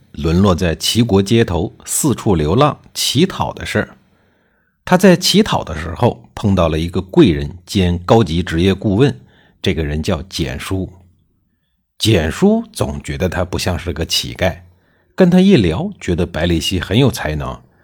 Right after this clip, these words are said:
于是就把百里奚带回了家。问题是，简叔他自个儿也没钱呢，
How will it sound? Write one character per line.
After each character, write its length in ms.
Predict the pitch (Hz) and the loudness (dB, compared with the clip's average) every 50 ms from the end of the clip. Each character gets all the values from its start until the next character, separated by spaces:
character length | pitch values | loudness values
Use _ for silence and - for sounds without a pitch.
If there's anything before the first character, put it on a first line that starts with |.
| _ _ _ _ _ - | _ _ _ _ _ -8
于 160 | 82 80 90 | -4 -4 -2
是 140 | 85 92 82 | -2 -2 0
就 120 | 85 90 | 0 0
把 200 | 78 - 76 76 | 0 -2 -4 -6
百 240 | - - - 76 90 | -8 -6 -4 -2 0
里 120 | 95 85 | 0 -2
奚 240 | 76 - - 95 90 | -2 -4 -4 -4 -4
带 200 | 90 - 87 76 | 0 0 0 -2
回 180 | - - 73 73 | -2 -6 -10 -8
了 100 | 76 71 | -8 -8
家。 380 | - 78 71 69 64 - - _ _ _ _ _ _ _ _ _ _ _ _ _ _ | -8 -8 -8 -8 -8 -10 -14 _ _ _ _ _ _ _ _ _ _ _ _ _ _
问 280 | - 185 240 254 196 151 | 0 4 6 6 6 6
题 220 | - - 90 104 | 4 2 -2 -2
是， 400 | - - 170 180 160 123 104 85 | 0 2 2 2 2 2 0 -2
简 420 | - - - - 104 90 - - - | -4 -8 -4 0 0 0 0 -2 -4
叔 160 | - 165 175 | -2 -2 0
他 140 | 175 190 202 | 2 2 0
自 240 | 196 196 - 208 | 2 2 2 2
个 100 | - - 160 | 2 2 0
儿 120 | 160 190 | -2 0
也 180 | 214 180 - - | 0 0 -2 -4
没 220 | 65 67 80 110 | -4 -2 -2 0
钱 340 | - - - - - - 69 | 0 -2 -4 -6 -10 -10 -8
呢， 220 | 73 78 85 101 | -8 -8 -8 -10